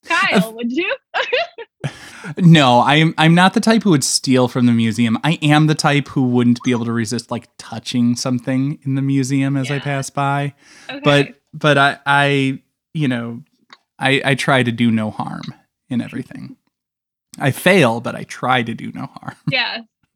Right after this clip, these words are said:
Speaker 2: Yeah, so they steal this, and to this day, this is an unsolved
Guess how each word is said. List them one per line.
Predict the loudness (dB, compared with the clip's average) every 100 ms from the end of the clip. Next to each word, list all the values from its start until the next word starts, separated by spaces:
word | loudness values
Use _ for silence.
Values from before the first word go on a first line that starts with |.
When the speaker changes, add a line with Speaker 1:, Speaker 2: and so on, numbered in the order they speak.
| -18 -18 _ _ _ 0
Speaker 2:
Yeah, | 2 2
so | 2 0 0 -4 _ _ _
they | 0 2
steal | 0 -2 -4 -2
this, | -2 -2 0
and | 2 2 0 _ _ _ _ _ _
to | 2 4 4
this | 2 0
day, | 2 2 2
this | 2 0 0
is | 2
an | 0 2
unsolved | 0 0 0 0 0 -2 -6 -18 -18